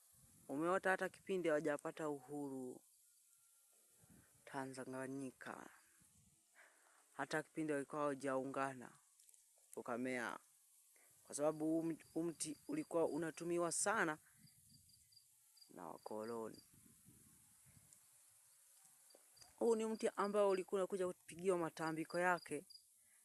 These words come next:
ya aina yake. Ni mti ambao ulikuwa unakuja kufanyiwa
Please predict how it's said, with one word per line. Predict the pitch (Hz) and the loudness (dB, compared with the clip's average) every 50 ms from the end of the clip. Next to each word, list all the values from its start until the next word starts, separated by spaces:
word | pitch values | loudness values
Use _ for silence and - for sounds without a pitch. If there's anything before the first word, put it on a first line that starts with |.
| - - | -12 -4
ya | 123 123 135 | -2 0 2
aina | 143 147 147 151 151 | 2 2 2 2 2
yake. | 151 160 165 165 160 151 - - - 87 - - - - - - - - - - - - - _ - - - - _ _ _ - - _ _ _ _ _ - _ _ - _ - | 4 6 6 6 6 4 2 -6 -10 -10 -10 -14 -20 -20 -20 -20 -20 -20 -20 -20 -20 -20 -20 _ -20 -20 -20 -20 _ _ _ -20 -20 _ _ _ _ _ -20 _ _ -20 _ -16
Ni | - 139 | -12 -12
mti | 160 151 - 175 | -10 -6 -4 -2
ambao | 160 165 160 160 170 170 170 | -2 -2 -2 -4 -2 -2 -2
ulikuwa | 165 160 - - 180 170 | -2 -4 -6 -8 -8 -8
unakuja | 160 156 _ - 185 170 165 160 | -8 -8 _ -10 -4 -4 -4 -4
kufanyiwa | - - - 165 156 160 170 175 175 165 151 151 | -4 -6 -6 -4 -4 -2 -2 -4 -4 -4 -6 -8